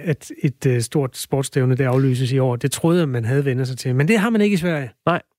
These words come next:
Speaker 1: E M i atletik skulle have udspillet sig i Paris den femogtyvende til tredivte august. Om det flyttes til tyve enogtyve, det ved man ikke endnu. Så er vi fremme ved den, du også, øh,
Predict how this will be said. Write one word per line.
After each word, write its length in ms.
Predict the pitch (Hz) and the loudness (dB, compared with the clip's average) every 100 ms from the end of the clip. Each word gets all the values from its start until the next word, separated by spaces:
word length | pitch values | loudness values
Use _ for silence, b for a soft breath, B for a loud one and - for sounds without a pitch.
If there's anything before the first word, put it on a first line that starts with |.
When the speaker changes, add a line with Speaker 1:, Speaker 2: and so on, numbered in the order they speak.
| _ - B B B 214 | _ -18 B B B 2
Speaker 1:
E 200 | 202 165 | 2 2
M 160 | 170 - | -2 -2
i 140 | 196 160 | 2 2
atletik 440 | 143 139 - 165 | 0 -2 -2 -4
skulle 220 | - 151 | 0 0
have 80 | 135 | 2
udspillet 500 | 147 156 - 160 135 | 0 -2 -2 0 2
sig 100 | 135 | 0
i 20 | 127 | 0
Paris 380 | 135 190 190 | 2 0 -2
den 140 | - 147 | -6 -2
femogtyvende 600 | 165 151 - 139 139 131 | 0 0 0 0 2 0
til 120 | - - | -2 -4
tredivte 360 | - 117 - - | -2 -4 -6 -4
august. 600 | 151 - 123 - - - b b b - | -2 0 -2 -2 -8 -10 b b b -2
Om 180 | 190 220 | 0 0
det 100 | 185 | 0
flyttes 260 | 180 175 | 0 0
til 260 | - 165 143 | -2 -2 -2
tyve 260 | - 160 156 | 0 2 4
enogtyve, 320 | 143 - 139 | 2 0 2
det 80 | 135 | 2
ved 100 | 127 | 0
man 120 | 117 | -2
ikke 120 | 113 | -4
endnu. 140 | 107 - _ _ _ _ _ - B B B B B B | -6 -8 _ _ _ _ _ -10 B B B B B B
Så 160 | - 247 | 0 2
er 60 | |
vi 100 | 226 | 2
fremme 260 | 202 175 185 | 0 0 -2
ved 80 | 180 | -2
den, 180 | 180 170 | -2 0
du 200 | 165 160 | 2 2
også, 220 | 185 202 | 2 0
øh, 260 | 170 156 | 2 2